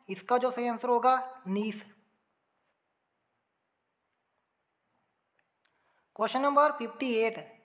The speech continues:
द ग्रेट बैरियर रीफ किस देश में स्थित है? तो ये हमें देखने को मिलती है ऑस्ट्रेलिया में।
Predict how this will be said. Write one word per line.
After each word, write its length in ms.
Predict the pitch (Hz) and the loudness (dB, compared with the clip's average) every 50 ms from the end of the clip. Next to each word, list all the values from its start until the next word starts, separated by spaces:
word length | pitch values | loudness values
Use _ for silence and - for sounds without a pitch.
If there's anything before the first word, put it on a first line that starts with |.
| _ _ _ _ _ _ _ _ - | _ _ _ _ _ _ _ _ 0
द 60 | 190 247 262 254 | 2 2 2 4
ग्रेट 280 | 247 247 262 269 269 | 4 4 4 4 4
बैरियर 420 | 233 233 233 220 214 226 233 196 170 - - - - - 185 | 2 0 0 0 0 -2 -2 -4 -4 -8 -16 -20 -16 -12 -6
रीफ 260 | 180 208 226 202 - - - _ - | -4 -4 -4 -4 -6 -8 -20 _ -6
किस 160 | 220 247 247 262 | -6 -6 -4 -2
देश 260 | 226 247 254 247 254 | 0 0 0 0 0
में 120 | 247 262 240 | -2 -4 -4
स्थित 240 | 247 - 254 247 233 | -4 -8 -8 -8 -6
है? 200 | 196 208 214 202 - - - - _ _ _ _ _ _ _ _ _ _ _ _ _ _ _ _ _ _ _ _ _ _ _ _ _ _ _ _ _ _ _ _ _ _ _ _ _ _ _ _ _ _ _ _ _ _ _ _ _ _ _ _ _ _ - | -6 -4 -6 -6 -8 -12 -18 -20 _ _ _ _ _ _ _ _ _ _ _ _ _ _ _ _ _ _ _ _ _ _ _ _ _ _ _ _ _ _ _ _ _ _ _ _ _ _ _ _ _ _ _ _ _ _ _ _ _ _ _ _ _ _ -12
तो 60 | 180 | -8
ये 160 | 180 202 247 262 | -4 -2 0 2
हमें 400 | 240 262 262 277 285 277 277 - 190 | 2 4 4 2 2 0 -2 -6 -6
देखने 300 | 214 214 233 233 247 247 | -6 -4 -2 -2 -2 2
को 120 | 254 254 | 2 0
मिलती 340 | 247 240 233 226 - 262 247 | 0 0 -4 -6 -6 -4 0
है 120 | 262 285 277 - - - | 0 0 0 -4 -10 -10
ऑस्ट्रेलिया 460 | - - - - 220 208 208 208 214 | -10 -8 -4 -4 -4 -2 -2 -2 -2
में। 400 | 202 202 202 190 170 - - - | -2 -2 -4 -6 -6 -10 -18 -20